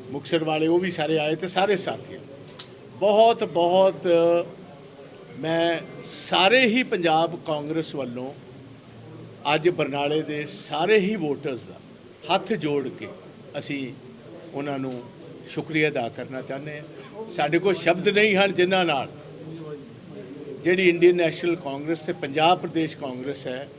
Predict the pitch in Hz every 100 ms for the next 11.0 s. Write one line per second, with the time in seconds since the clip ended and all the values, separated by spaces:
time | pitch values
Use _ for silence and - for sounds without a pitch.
0 | - 147 - 127 147 143 127 113 113 135
1 | - 131 151 151 - - - - - 190
2 | 202 214 214 220 226 254 196 165 175 233
3 | 262 262 170 143 147 175 180 - - -
4 | - - 123 185 214 170 165 151 139 160
5 | 247 269 262 170 175 208 220 214 233 214
6 | 240 196 165 233 180 110 - - - -
7 | - - - - - - - - 220 277
8 | 269 269 302 233 202 233 170 202 254 -
9 | 160 165 214 196 180 170 - 185 185 185
10 | 190 185 170 - 170 196 196 196 135 -